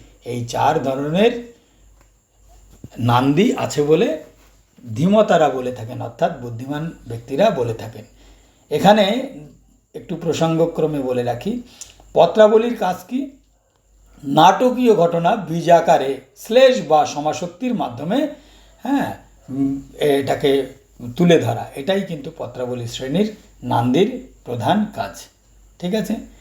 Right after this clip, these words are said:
এই প্রসঙ্গে আর একটি কথা মনে পড়ছে, যেহেতু নান্দি এলো, নাটকের প্রথম শ্লোককে নান্দি বলে তোমরা জানো। এই শেষ শ্লোককে কি বলে?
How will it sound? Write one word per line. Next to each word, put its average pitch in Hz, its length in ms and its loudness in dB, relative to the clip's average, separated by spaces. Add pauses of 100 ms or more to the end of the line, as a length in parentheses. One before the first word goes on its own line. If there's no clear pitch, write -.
(140)
এই 190 100 -2
প্রসঙ্গে 185 440 2
আর 165 100 6
একটি 160 260 -4
কথা 143 260 -4
মনে 135 300 -4
পড়ছে, 135 320 -8
যেহেতু 131 300 -4
নান্দি 147 460 2
এলো, 139 260 0
নাটকের 131 460 -4
প্রথম 143 320 -6
শ্লোককে 139 420 -6
নান্দি 131 340 -2
বলে 131 240 0
তোমরা 120 320 -4
জানো। 117 340 0 (600)
এই 117 380 -4 (920)
শেষ - 480 4
শ্লোককে 233 340 -2
কি 226 140 -10
বলে? 240 260 -8